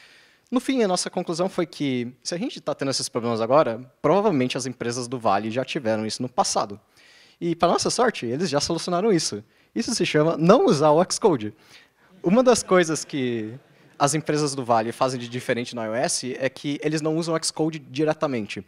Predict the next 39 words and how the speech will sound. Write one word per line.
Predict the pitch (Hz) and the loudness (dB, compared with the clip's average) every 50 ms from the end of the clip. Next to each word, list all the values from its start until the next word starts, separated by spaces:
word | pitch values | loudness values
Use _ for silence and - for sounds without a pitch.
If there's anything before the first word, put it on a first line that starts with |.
| _ - - - - - | _ -20 -20 -20 -8 -2
É, | 123 123 120 120 127 | 0 0 2 2 0
eles | 131 135 143 | -2 -2 -2
desenvolveram | 139 139 139 143 139 120 131 131 - | -4 -4 -4 -4 -2 0 0 -2 -2
sistemas | - 156 143 - 151 151 185 180 | -4 -6 -4 -4 -4 -4 -4 -4
de | - 160 | -6 -6
build | 135 135 139 143 143 | -6 -4 -2 0 0
al-, | 131 - - | -2 -2 -2
alternativos, | - 135 - - 139 127 123 117 - - 98 104 131 185 - - | -4 -4 -2 0 0 0 0 -2 -2 -6 -6 -6 -8 -10 -12 -8
como | - 139 120 107 | -6 -4 -4 -4
o | |
Buck, | 95 92 123 - - - - - _ _ _ - - - - _ | -4 -4 -4 -6 -6 -10 -18 -20 _ _ _ -20 -20 -20 -20 _
que | - - 156 156 139 | -4 -2 0 0 2
são | - - 165 160 170 170 165 165 147 - _ _ | 2 0 0 0 0 0 -2 -4 -6 -10 _ _
feitos | - 175 175 - | 2 2 2 2
especificamente | - - 214 - - - 214 185 175 - | 2 2 0 0 2 0 0 0 0 -2
pra | - - 180 | -2 -2 -2
operar | 170 - 165 143 143 | 0 2 2 4 4
em | 151 | 2
cima | 151 - - 156 147 | 0 -2 -4 -4 -6
de | 135 143 | -6 -8
projetos | - _ 160 139 127 143 139 - 156 120 | -4 _ -2 0 0 -2 -2 -2 -4 -4
grandes, | 120 123 120 127 135 143 147 151 - - - - _ _ - - _ _ _ _ | 0 0 2 2 2 0 0 -2 -2 -2 -4 -8 _ _ -20 -20 _ _ _ _
pra | - 139 147 | 2 4 4
que | 147 - - - 156 151 147 143 139 139 - | 4 2 0 -2 0 2 4 4 2 2 0
eles | - 143 139 - | 0 -2 -2 0
consigam | - 170 156 - - 156 151 151 _ _ _ _ _ | -4 -4 -6 -6 -6 -6 -8 -8 _ _ _ _ _
facilmente | _ - 156 - 175 151 147 - | _ -4 -4 -2 -4 -4 -4 -4
tratar | - 156 143 - - 131 135 | -6 -8 -6 -2 0 2 2
esse | 139 135 - | 2 0 -4
tipo | - 139 131 | -8 -12 -14
de | 135 | -12
problema | 131 - 135 123 123 123 120 | -8 -4 -4 -2 -2 -4 -4
que | - | -6
a | 123 | -8
gente | 117 - | -8 -6
tem | - 123 | -6 -6
no | 120 120 | -4 -4
iFood | 117 - - 127 117 110 | -6 -8 -10 -10 -10 -10
hoje. | 95 90 92 - 120 | -10 -12 -12 -16 -20